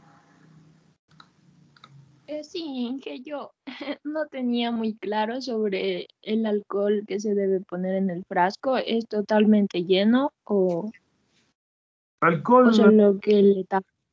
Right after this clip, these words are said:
Speaker 2: el alcohol que utilizas para, para desinfectarte las manos de la pandemia, cualquier alcohol. Es alcohol que te compras.
Speaker 1: Sí.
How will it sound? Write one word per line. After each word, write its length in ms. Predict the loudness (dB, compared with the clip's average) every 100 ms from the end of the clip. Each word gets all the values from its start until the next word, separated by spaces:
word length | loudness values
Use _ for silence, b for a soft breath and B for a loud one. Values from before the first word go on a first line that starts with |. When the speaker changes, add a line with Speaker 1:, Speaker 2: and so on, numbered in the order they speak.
| _ _ _
Speaker 2:
el 160 | -4
alcohol 360 | -2 0 0 2
que 100 | 2
utilizas 540 | 2 2 2 2 -2
para, 580 | 2 2 2 2 0 -4 -6 -8 -12 -12 -4
para 240 | 0 2
desinfectarte 640 | 0 -2 -4 0 2 2 2
las 140 | 2
manos 260 | 2 2 0
de 60 |
la 140 | -4 -2
pandemia, 440 | -2 0 0 0
cualquier 320 | -2 0 0
alcohol. 420 | -2 -2 -6 -6 -14 _ _ _ _ _ _ _ _ _
Es 180 | -4 0
alcohol 320 | 0 2 2
que 120 | 2
te 160 | 0 -2
compras. 500 | 0 0 0 -2 0
Speaker 1:
Sí. 200 | 2 2